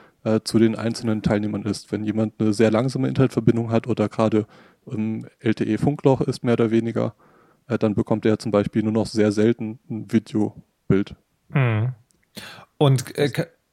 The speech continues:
Speaker 2: kann man die, kann man die großen Namen im Videokonferenzbusiness dazuordnen? Also welche Modelle die machen? Weiß man das, weiß man das von den, keine Ahnung, von Teams, von Zoom? Äh, weiß man das da?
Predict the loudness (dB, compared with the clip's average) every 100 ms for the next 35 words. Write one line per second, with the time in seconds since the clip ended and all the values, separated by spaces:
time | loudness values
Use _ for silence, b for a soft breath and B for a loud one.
0 | -4 0 2 2 0 0 0 0 -2 -4
1 | -8 -6 -2 -2 -2 -6 -4 -2 0 0
2 | 2 2 2 2 2 0 0 -2 0 -2
3 | 0 -2 -2 -6 -2 0 0 -2 -4 -2
4 | 0 -2 -2 -4 -2 -2 -2 -2 0 0
5 | 0 -2 -4 -4 -6 -14 -16 _ 0 2
6 | 2 0 0 -6 -2 -2 0 -2 0 0
7 | 2 2 0 -2 B B B _ 0 2
8 | 2 2 2 0 0 2 4 2 2 0
9 | 0 0 2 4 4 2 B B B B
10 | _ -2 2 4 4 2 0 -2 -4 _
11 | _ _ -4 -2 0 -2 -4 -8